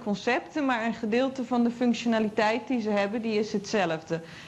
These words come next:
En dat wil je dan liever niet twee keer op hoeven te schrijven, maar dat je dat gewoon in één keer kunt doen en dat je dat op een slimme manier kunt hergebruiken. Nou, daarvoor heeft Java en hebben objectgeoriënteerde talen het idee van overerving, waarbij, eh,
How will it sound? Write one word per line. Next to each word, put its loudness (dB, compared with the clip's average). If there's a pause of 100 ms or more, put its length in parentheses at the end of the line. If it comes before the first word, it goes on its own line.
En 0
dat 0
wil 2
je 2
dan 0
liever 0
niet 0
twee 2
keer -2
op -4
hoeven -2
te -12
schrijven, 0
maar 2
dat -2
je -8
dat -2
gewoon -2
in -2
één 2
keer 2
kunt -2
doen 2
en -2
dat 0
je -12
dat -6
op -4
een 0
slimme 2
manier 2
kunt -2
hergebruiken. -2 (880)
Nou, 2
daarvoor 2
heeft 0
Java 2
en -2
hebben 0
objectgeoriënteerde 0
talen 2 (260)
het -4
idee 2
van -2
overerving, 2 (140)
waarbij, 2
eh, 2